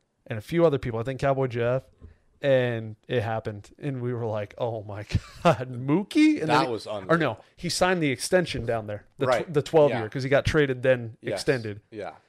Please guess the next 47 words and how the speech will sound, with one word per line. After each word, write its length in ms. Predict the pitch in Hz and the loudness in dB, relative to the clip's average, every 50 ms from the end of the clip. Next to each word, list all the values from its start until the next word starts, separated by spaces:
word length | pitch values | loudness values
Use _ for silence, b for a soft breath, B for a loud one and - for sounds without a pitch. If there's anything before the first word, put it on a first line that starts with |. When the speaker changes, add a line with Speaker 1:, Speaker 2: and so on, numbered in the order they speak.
| _ _ _ | _ _ _
Speaker 1:
So 400 | - - 131 120 113 110 107 104 104 | -4 -2 0 2 2 2 0 -2 -4
the, 120 | 127 - - | -4 -2 0
I 100 | 127 135 | 2 2
remember 320 | 147 156 151 139 127 117 | 2 2 0 0 -2 -4
that 380 | 107 110 120 120 113 110 - - | -2 0 2 2 2 0 -2 -4
clear 260 | - 123 113 110 110 | -6 -4 -4 -4 -4
as 120 | 104 104 | -6 -4
day. 280 | 110 110 110 107 110 - | -2 -2 -2 0 -2 -2
And 140 | 117 117 123 | -4 -2 0
then 180 | 123 120 113 | 0 0 0
more 240 | 113 127 151 170 160 | 0 4 4 6 6
recently, 640 | 131 127 170 190 - - 175 143 131 120 117 113 110 - _ _ _ | 6 4 2 2 2 0 -2 0 -2 -2 -2 -4 -6 -10 _ _ _
Freddie. 540 | _ - - - 151 165 151 107 - 175 - - | _ -10 -2 2 4 4 4 2 0 -10 -12 -8
Do 80 | - 143 | -2 0
you 40 | 135 | 2
remember 240 | 135 139 135 131 131 | 2 2 2 2 2
where 140 | 123 131 131 | 4 2 2
you 160 | 131 127 123 | 2 2 2
were 180 | 127 127 123 120 | 2 2 2 0
when 160 | 113 104 98 | -2 -4 -8
Freddie 480 | - - - 131 127 131 139 151 151 _ _ _ _ - | -8 0 2 2 2 2 0 -6 -8 _ _ _ _ -10
signed? 360 | - - 139 135 143 160 - _ _ _ _ _ _ _ _ _ _ _ _ _ _ _ _ _ _ | -4 -4 -4 -4 -4 -8 -12 _ _ _ _ _ _ _ _ _ _ _ _ _ _ _ _ _ _
Speaker 2:
Um, 720 | - 110 110 110 110 110 110 110 107 104 104 101 98 95 B B B B B B B B B B B B B B B B B B _ - | -4 0 2 4 6 6 6 6 4 4 0 -2 -4 -6 B B B B B B B B B B B B B B B B B B _ -8
I 80 | - 98 | -8 -6
think 220 | - 123 127 135 | -4 -4 -4 0
I 40 | 135 | 0
was 120 | 107 92 95 | -2 -2 -2
just 180 | 90 - - | -8 -8 -8
at 80 | 92 87 | -10 -6
home, 580 | 82 90 87 87 85 82 82 85 95 98 - - - | -2 0 0 0 0 -4 -8 -12 -14 -18 -18 -12 -6
Speaker 1:
Yeah. 120 | 131 117 | -4 -2
Speaker 2:
just, 380 | 107 104 110 - - - - - - - 98 | 0 0 -2 -2 -6 -12 -12 -16 -20 -20 -14
just, 360 | 95 107 104 98 - - - | -6 -4 -4 -4 -6 -10 -10
just, 220 | - 101 92 - - | -12 -12 -12 -8 -10
like, 240 | 92 87 85 - 98 | -10 -10 -10 -8 -6
waiting, 460 | 98 98 95 92 92 92 92 87 - b b b b b b b b b b b | -6 -4 -4 -6 -8 -10 -10 -12 -16 b b b b b b b b b b b
'cause 140 | - 120 101 | -10 -6 -4
I 100 | 101 101 | -4 -4
heard, 200 | 104 110 120 - - | -4 -6 -8 -6 -6
I 100 | 113 104 | -6 -4
heard 240 | 110 127 113 98 101 | -4 -4 -6 -6 -8
him, 280 | 95 101 104 98 95 | -18 -16 -16 -14 -12
like, 180 | 92 90 87 - | -12 -12 -12 -12
talking 400 | - 98 90 87 - - 92 90 | -10 -10 -10 -10 -10 -14 -14 -10
about 160 | 85 87 120 | -6 -4 -2
Speaker 1:
Yeah. 180 | 113 107 101 98 | -2 -2 -2 -4
Speaker 2:
it, 100 | 87 - | -6 -10